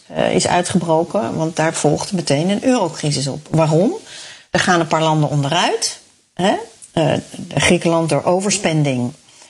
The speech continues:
van publieke gelden. En een aantal andere landen, zoals Ierland en Portugal, eh, vanwege een bankencrisis. Maar goed, hoe dan ook.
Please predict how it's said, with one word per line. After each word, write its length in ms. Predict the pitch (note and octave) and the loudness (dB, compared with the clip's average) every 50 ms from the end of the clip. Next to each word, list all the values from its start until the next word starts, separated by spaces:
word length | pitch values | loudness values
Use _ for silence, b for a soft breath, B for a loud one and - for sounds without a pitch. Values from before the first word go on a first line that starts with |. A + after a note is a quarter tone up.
| b b b b b b b b b _ _ | b b b b b b b b b _ _
van 160 | - D#3+ D#3 | 2 2 2
publieke 380 | D3+ F#3 D#3+ D#3 D#3+ D3+ - | 4 2 2 2 2 0 -2
gelden. 580 | D3+ - F#3+ G#3 B3 C#4 C4 C4+ C4+ C#4 - - | 0 2 2 2 4 2 2 2 0 0 -2 -2
En 120 | - E3 | 0 0
een 160 | D3+ D3 D3 D#3 | 0 0 0 0
aantal 300 | D3+ D3+ D3+ - - - | 0 0 0 0 0 0
andere 240 | F3 G3 F3+ E3 | 2 2 2 0
landen, 260 | D#3 D3 D3 D3 C#3+ C#3+ | 0 0 2 2 0 0
zoals 240 | D3 B2+ C#3 D3+ | 0 0 -2 0
Ierland 480 | - B3 F#3+ E3+ E3 D#3 D3+ D3 C#3+ D3 | 2 4 4 4 4 2 2 0 0 -2
en 100 | D#3 D#3 | -2 0
Portugal, 840 | D#3 G3 F#3 - - - - C#3 C3+ - - - - - - - - - | 0 -2 -2 -2 -8 -8 -8 -4 -4 -2 -2 -2 -4 -6 -10 -12 -10 -10
eh, 100 | - - G1+ G1+ G1+ G1+ G1+ G1+ G1+ G1+ - - - - - - - - | -8 -6 -4 -2 -2 -2 -2 -4 -4 -4 -6 -6 -6 -8 -10 -10 -8 -4
vanwege 460 | - D3 - D#3+ D3+ D3+ C3+ C3+ - C#3 | -4 0 2 4 4 4 4 2 2 2
een 100 | C3 C3 | 2 2
bankencrisis. 760 | D#3 F#3 B3 B3 B3+ C4 - - C4 C4 - E4 D#4 - - | 2 2 0 0 -2 -4 0 0 2 2 2 -2 -4 -6 -4
Maar 120 | - E3+ | -6 -2
goed, 140 | - D3+ B2+ | -2 0 0
hoe 160 | D3+ F3+ A3 | 2 2 2
dan 180 | G3+ F3+ F3+ G#3 | 2 2 2 0
ook. 200 | C#4+ G4+ - | -2 -2 -6